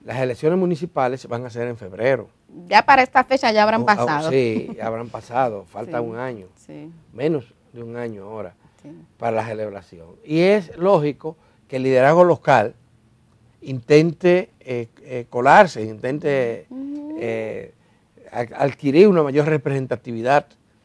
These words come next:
Speaker 1: en los pueblos, pero se han creado movimientos independientes.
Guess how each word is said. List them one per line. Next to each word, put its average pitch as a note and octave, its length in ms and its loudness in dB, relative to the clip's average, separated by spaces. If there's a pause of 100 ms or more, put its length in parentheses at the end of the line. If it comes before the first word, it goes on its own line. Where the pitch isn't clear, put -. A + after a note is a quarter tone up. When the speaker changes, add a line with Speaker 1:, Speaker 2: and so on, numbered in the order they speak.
(160)
Speaker 1:
en A#2 140 -14
los A#2+ 120 -10
pueblos, A#2+ 400 -4
pero F#3 140 -4
se F#3 100 -6
han F#3+ 80 -4
creado D#3+ 220 -4
movimientos C3+ 460 -12
independientes. G2+ 880 -16